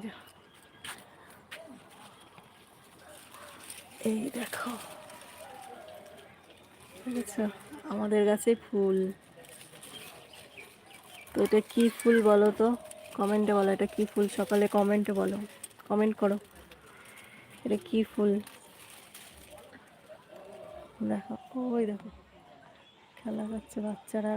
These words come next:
রাস্তায়, রাস্তায় খেলা করছে বাচ্চারা।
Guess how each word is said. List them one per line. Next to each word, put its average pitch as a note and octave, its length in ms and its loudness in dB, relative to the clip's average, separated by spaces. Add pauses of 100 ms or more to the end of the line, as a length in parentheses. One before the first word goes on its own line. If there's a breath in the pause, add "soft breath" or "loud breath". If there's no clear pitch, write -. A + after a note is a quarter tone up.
রাস্তায়, G#3+ 440 -6 (3500)
রাস্তায় A3+ 420 0
খেলা G#3 260 2
করছে A3 240 2 (100)
বাচ্চারা। G#3 600 4